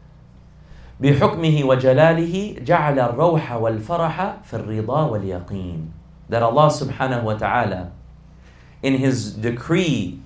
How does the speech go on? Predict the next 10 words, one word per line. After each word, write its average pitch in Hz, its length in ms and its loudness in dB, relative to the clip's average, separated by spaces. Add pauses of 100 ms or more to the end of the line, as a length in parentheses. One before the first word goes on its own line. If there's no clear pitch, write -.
(300)
and 113 120 -4
His 120 220 -4
majesty, 120 880 -2 (180)
His 117 220 -4
ruling 139 640 4
and 113 200 -2
majesty, 139 720 0 (540)
He 147 200 -2
has 131 300 2
made 131 680 -2